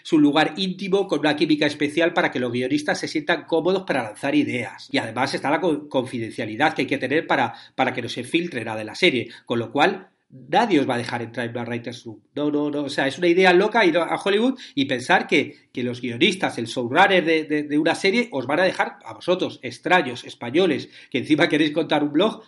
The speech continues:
meteros ahí dentro. Pero bueno, ellos seguían ahí con la re-, idea que les rondaba, les rondaba, les rondaba, y un día tuvieron una, en una charla de Carlton Cuse,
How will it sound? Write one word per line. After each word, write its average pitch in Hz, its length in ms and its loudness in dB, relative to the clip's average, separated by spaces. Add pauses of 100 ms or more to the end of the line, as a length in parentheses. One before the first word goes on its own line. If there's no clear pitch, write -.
(320)
meteros 143 500 2
ahí 120 100 -4
dentro. 104 480 -14
Pero 240 240 6
bueno, 208 240 6
ellos 196 240 4
seguían 196 300 2
ahí 190 100 4
con 190 120 0
la 175 100 4
re-, 180 260 2
idea 180 320 4
que 147 80 -2
les 131 140 0
rondaba, 196 340 2
les 185 160 4
rondaba, 185 300 2
les 190 120 2
rondaba, 247 460 2 (240)
y 175 120 2
un 185 80 2
día 214 420 2 (220)
tuvieron 147 280 0
una, 147 440 2
en 139 220 -6
una 147 360 -2
charla 147 320 2
de 123 240 -4
Carlton 156 400 0
Cuse, 214 480 -4